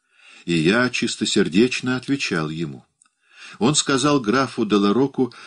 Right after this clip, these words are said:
что у меня приятная физиономия, которая говорит об уме, что я, по-видимому, действительно умён, но что этого ещё недостаточно, и что ему надо ознакомиться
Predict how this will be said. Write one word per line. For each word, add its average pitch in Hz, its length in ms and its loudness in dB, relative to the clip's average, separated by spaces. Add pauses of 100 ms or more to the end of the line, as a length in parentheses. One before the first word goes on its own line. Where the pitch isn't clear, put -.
(140)
что - 260 2
у 117 140 2
меня 113 260 4
приятная 117 680 2
физиономия, 113 800 0
которая 104 560 0
говорит 95 480 2
об 95 180 -4
уме, 76 400 0 (540)
что - 200 -2
я, 85 220 2
по-видимому, 120 800 0 (180)
действительно 101 920 -2
умён, 113 500 -4 (640)
но 80 160 -4
что - 220 -2
этого 98 340 -2
ещё 101 320 -2
недостаточно, 101 1120 -2 (280)
и 82 100 -4
что - 200 -2
ему 82 260 4
надо 95 360 0
ознакомиться 90 840 -4